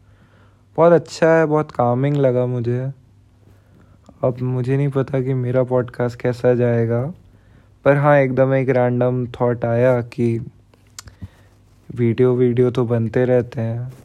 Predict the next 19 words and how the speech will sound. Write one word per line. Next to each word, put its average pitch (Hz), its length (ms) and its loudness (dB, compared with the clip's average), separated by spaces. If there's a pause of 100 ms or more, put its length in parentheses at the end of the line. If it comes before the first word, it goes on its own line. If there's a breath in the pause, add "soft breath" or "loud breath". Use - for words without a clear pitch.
(380)
पॉडकास्ट 120 1000 -4
एक 120 100 -6
अलग 117 280 0
ही 123 120 0
मज़ा 117 300 -2
है। 113 280 -6 (3000)
तो 135 340 0 (1300)
कुछ 160 180 -2
पोएट्री 147 500 2
डा-, 143 540 0
मैं 135 180 -2 (260)
कह 131 160 0
रहा 131 120 0
हूँ 131 80 -2
कि 127 120 -4
बोल 123 260 2
ही 156 80 4
लेता 143 280 2
हूँ, 127 300 -2